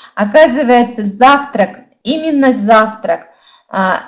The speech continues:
самая важная составляющая в рационе питания. И если вы кормите себя завтраком, ваша клетка будет просто счастлива.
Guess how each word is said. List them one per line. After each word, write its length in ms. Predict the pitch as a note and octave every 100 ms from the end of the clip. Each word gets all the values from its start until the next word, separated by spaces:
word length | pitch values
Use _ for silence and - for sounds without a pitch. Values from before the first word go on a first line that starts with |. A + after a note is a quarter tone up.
| - _ _
самая 440 | A#3 D#4 D#4+ C#4+
важная 540 | A3+ A3+ A#3 B3 A#3 A#3+
составляющая 960 | A#3+ G#3+ - G#3+ A3 G#3+ A#3 B3 B3
в 40 | G#3
рационе 520 | G3+ G3+ G#3 G#3 G#3
питания. 680 | G#3 G#3 - F#3+ F3+ E3 D3+
И 80 | -
если 440 | A3+ C#4 C4+ C4+ C4+
вы 380 | G#3+ A3+ G3+ -
кормите 500 | C#4+ E4 C#4+ - A3
себя 380 | - G3 G#3
завтраком, 880 | G#3 G3 G#3 G#3 - - - - -
ваша 360 | - G#3+ A#3 G#3+
клетка 640 | G#3 A#3 C4+ C4 - F#3
будет 560 | - A3 C4 A3+ A#3 -
просто 480 | A3+ C4 C4 - A3
счастлива. 800 | - A3 G#3+ G#3+ F3 E3 D3